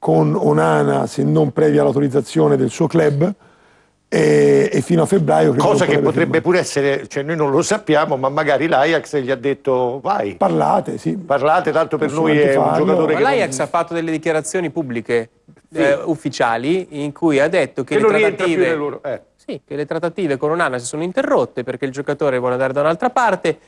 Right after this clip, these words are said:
Speaker 3: e che loro hanno fatto la loro offerta. Eh, finita lì. Cioè, non,
Speaker 1: E
Speaker 3: l'Ajax
Speaker 1: comunque
Speaker 3: non è che
Speaker 1: sono,
Speaker 3: sta provando.
Speaker 1: sono
Speaker 3: Tant'è vero che lui adesso torna, si sta allenando, ma poi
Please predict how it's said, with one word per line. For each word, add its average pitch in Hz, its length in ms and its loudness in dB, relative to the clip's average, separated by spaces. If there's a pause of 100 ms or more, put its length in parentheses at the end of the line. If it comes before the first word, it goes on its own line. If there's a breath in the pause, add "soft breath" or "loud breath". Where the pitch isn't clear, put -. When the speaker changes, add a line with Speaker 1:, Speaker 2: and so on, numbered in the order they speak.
Speaker 3:
e 160 140 0
che 208 80 2
loro 175 180 4
hanno 156 100 0
fatto 151 220 -2
la 139 100 2
loro 135 220 0
offerta. 117 560 -4 (320 soft breath)
Eh, 147 1080 2
finita 175 280 -4
lì. 180 200 -2 (240)
Cioè, 139 280 0
non, 143 720 -8
Speaker 1:
E - 20 -6
Speaker 3:
l'Ajax 175 200 0
Speaker 1:
comunque 190 260 0
Speaker 3:
non 139 120 -4
è 180 40 -2
che 180 160 0
Speaker 1:
sono, 170 100 0
Speaker 3:
sta 139 60 0
provando. 131 260 -6
Speaker 1:
sono 190 160 2
Speaker 3:
Tant'è 185 240 2
vero 220 220 2
che 185 80 -4
lui 202 120 0
adesso 175 380 -2
torna, 139 580 0
si 143 120 -8
sta 135 140 -4
allenando, 139 500 -2
ma 180 100 0
poi 180 300 -2